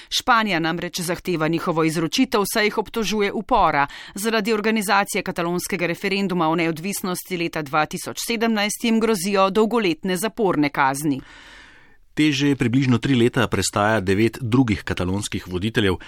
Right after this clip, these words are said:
Speaker 2: med njimi tudi dva voditelja civilno-družbenih gibanj, ki torej nista imela nič s samo organizacijo referenduma, pač pa sta obsojena zaradi organizacije protestov.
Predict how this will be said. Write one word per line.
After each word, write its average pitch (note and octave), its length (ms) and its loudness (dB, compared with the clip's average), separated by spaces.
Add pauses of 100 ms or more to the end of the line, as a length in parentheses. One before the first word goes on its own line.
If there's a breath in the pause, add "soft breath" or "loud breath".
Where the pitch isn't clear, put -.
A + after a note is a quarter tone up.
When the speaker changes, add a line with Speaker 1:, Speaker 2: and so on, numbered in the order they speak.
(280 loud breath)
Speaker 2:
med G#2+ 160 0
njimi B2+ 200 6
tudi A2 200 -2
dva G2+ 240 2
voditelja G#2+ 480 2
civilno-družbenih G#2+ 1040 2
gibanj, A2 440 2
ki G#2 280 -2
torej A2+ 320 2
nista A#2+ 260 0
imela A2 220 2
nič B2 320 0
s - 140 -6
samo F#2+ 220 -2
organizacijo F#2 640 0
referenduma, G#2 600 2 (320 loud breath)
pač - 160 -6
pa D3 120 0
sta B2+ 200 2
obsojena C3 480 2
zaradi G#2+ 400 0
organizacije G2+ 640 0
protestov. G2 600 -4